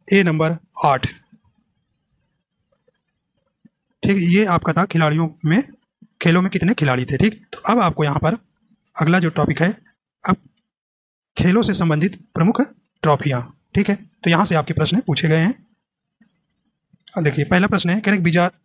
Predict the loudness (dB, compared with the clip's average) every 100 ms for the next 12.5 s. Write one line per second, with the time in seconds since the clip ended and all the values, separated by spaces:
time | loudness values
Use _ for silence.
0 | _ 0 2 2 0 -4 -2 0 0 0
1 | -2 0 -2 -4 _ -2 -2 0 -2 0
2 | 0 0 0 -2 -4 -8 -6 -6 -8 _
3 | -20 -18 -4 -2 0 0 0 0 -2 -4
4 | -2 -2 -2 0 -2 -2 -2 -2 -4 -8
5 | _ _ _ -4 -2 0 2 0 0 -2
6 | -2 0 0 2 0 0 -4 -4 -4 -4
7 | -6 -14 -20 -20 _ _ _ _ _ _
8 | _ _ -2 0 0 0 0 -2 -6 _
9 | _ _ _ _ _ _ _ -20 _ _
10 | _ _ -4 0 2 2 0 -2 -2 0
11 | 0 -2 -2 -4 0 -2 0 -2 0 -2
12 | 0 -2 -4 -8 -6